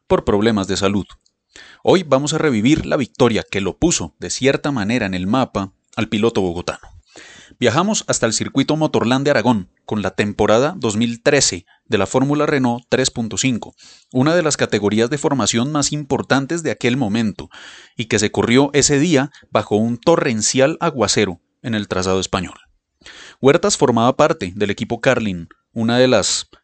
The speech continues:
casas más importantes de formación de pilotos en Inglaterra y en Europa, en el automovilismo europeo en general, en un campeonato que tenía a varios pilotos de renombre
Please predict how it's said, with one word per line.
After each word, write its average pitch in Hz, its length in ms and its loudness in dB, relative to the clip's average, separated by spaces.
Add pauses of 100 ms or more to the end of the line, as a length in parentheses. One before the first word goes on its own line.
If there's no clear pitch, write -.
casas 113 440 0
más 101 200 -4
importantes 120 640 -2
de 104 120 -4
formación 98 400 -6
de 104 80 -2
pilotos 110 440 2
en 101 120 -4
Inglaterra 92 600 -2
y 98 120 -6
en 95 80 -2
Europa, 98 420 0
en 92 80 -12
el 90 80 -6
automovilismo 95 640 -6
europeo 113 340 0
en 101 80 -4
general, 92 420 -2 (840)
en 113 120 -4
un 117 80 -2
campeonato 143 720 0
que 120 140 -4
tenía 113 380 -2
a 123 180 -4
varios 117 340 0
pilotos 123 460 -4
de 135 100 0
renombre 107 640 -2